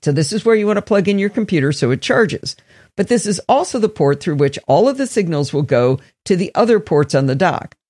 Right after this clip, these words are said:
It's very important that you plug into the right port using a Thunderbolt cable, and we'll get more into cables later.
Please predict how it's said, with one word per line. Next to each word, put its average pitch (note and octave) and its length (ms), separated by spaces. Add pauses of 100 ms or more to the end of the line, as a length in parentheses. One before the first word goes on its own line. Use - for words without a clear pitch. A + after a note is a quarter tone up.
(240)
It's B2+ 160
very F#3 280
important B3+ 360
that D#3 100
you D3+ 100
plug D#3+ 260
into D3+ 120
the B2+ 100
right C3 240
port A#3+ 380 (180)
using D#3+ 280
a D3+ 60
Thunderbolt C#3 580
cable, B2 420 (220)
and B3+ 100
we'll C4+ 80
get A#3 180
more E3+ 240
into C#3+ 160
cables A#2+ 440
later. C3+ 400